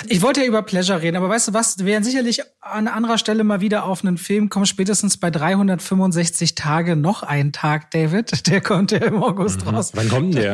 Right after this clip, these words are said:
Speaker 2: der?
Speaker 1: <laughs> Ich glaube, so, warte, ich habe mir das notiert, äh, gib mir eine Sekunde, in meinen Upload-Kalender zu schauen. Ich habe mir den notiert für Freitag, den neunzehnten August, also wird er wahrscheinlich am achtzehnten, nee, am neunzehnten August kommt der raus.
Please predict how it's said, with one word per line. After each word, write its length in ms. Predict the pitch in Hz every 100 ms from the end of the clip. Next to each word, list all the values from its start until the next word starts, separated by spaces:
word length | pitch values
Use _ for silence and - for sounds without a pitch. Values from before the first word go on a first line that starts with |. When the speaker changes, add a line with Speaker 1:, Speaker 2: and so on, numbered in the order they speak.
| 123
Speaker 2:
der? 100 | 254
Speaker 1:
<laughs> 0 |
Ich 140 | 226 -
glaube, 260 | 196 185
so, 300 | 151 190 190 - - -
warte, 160 | 185 175
ich 100 | 165
habe 140 | 196
mir 60 | 185
das 200 | 175 170
notiert, 640 | 170 165 - 185 190 190
äh, 380 | - 170 165 165
gib 240 | 151 190 180
mir 80 |
eine 80 | 175
Sekunde, 840 | 160 156 - 175 180 196 208 226 226 - - - - -
in 220 | 180 180
meinen 260 | 170 170
Upload-Kalender 840 | 196 190 190 160 156 160 151 147 147
zu 140 | 156
schauen. 420 | - 160 175 208 -
Ich 140 | 175 -
habe 120 | 202
mir 80 | 185
den 220 | 185 180
notiert 500 | 175 170 - 202 190
für 640 | - - 190 190 190 190 185 - - -
Freitag, 760 | - - 165 220 240 240 233 -
den 280 | 175 185 175
neunzehnten 560 | 170 220 - 220 202
August, 320 | 180 165 196 175
also 140 | 156
wird 100 | 190
er 40 | 202
wahrscheinlich 280 | 185 202
am 120 | 180 190
achtzehnten, 460 | 202 - - 214 233
nee, 80 |
am 140 | 196 185
neunzehnten 500 | 220 262 254 220 220
August 440 | 202 175 208 202
kommt 220 | - 202 190
der 100 | 165
raus. 340 | 151 135 -